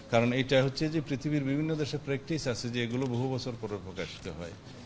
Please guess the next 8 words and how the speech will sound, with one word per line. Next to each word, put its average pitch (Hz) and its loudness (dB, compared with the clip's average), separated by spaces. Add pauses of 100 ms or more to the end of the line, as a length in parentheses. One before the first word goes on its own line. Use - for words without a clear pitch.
(160)
কারণ 117 2
সেটা 127 0
জাতীয় 113 2
নিরাপত্তা 107 0
এবং 110 0
প্রতিরক্ষার 101 -4
বিষয় 98 0
থাকে। 123 6